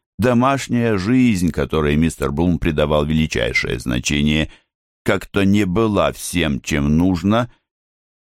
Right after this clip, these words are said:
или же ему не хватало друзей из подходящего круга. Испытывая беспокойство за своего молодого соседа, которого он украдкой и не без робости разглядывал,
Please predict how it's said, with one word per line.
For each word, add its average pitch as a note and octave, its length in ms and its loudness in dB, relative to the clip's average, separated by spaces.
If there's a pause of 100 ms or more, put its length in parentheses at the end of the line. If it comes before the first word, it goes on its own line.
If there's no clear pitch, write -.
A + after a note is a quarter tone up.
(160)
или F2 240 4
же F2 240 0
ему F2 680 2 (120)
не F2+ 140 2
хватало F2 520 0
друзей F2 500 0
из F2+ 120 -4
подходящего F2+ 880 -2
круга. G#2+ 540 -2 (800)
Испытывая F#3 840 0
беспокойство C#3 800 -2
за B2 160 -2
своего A2+ 400 0
молодого G#2 560 0
соседа, E2+ 720 -2 (460)
которого F2+ 480 0
он E2+ 200 2
украдкой D#2 680 -2
и E2 200 0
не E2 180 4
без D2+ 220 0
робости D#2 520 0
разглядывал, C#2+ 920 -2